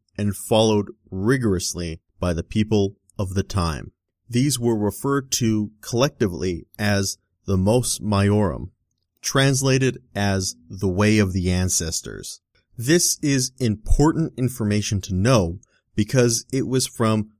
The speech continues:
the mos maiorum that the Senate drew all of its power. In fact, legislatively, the Senate held no power in Rome. When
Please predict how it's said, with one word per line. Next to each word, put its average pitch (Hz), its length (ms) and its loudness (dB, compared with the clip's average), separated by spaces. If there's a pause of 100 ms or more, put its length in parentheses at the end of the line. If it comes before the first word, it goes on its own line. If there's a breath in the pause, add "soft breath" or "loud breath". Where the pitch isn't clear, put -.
the 104 120 2
mos 113 320 2
maiorum 101 720 2 (260)
that 104 240 0
the 95 80 -2
Senate 135 520 0
drew 110 500 0 (280)
all 104 320 6
of 92 120 2
its - 160 -2
power. 82 500 -6 (360)
In 113 140 -2
fact, 143 460 -2 (180)
legislatively, 107 1200 0 (280)
the 117 120 -2
Senate 139 440 0 (240)
held 139 360 0
no 131 360 2
power 90 420 0
in 85 80 -4
Rome. 95 460 0 (400)
When 120 380 2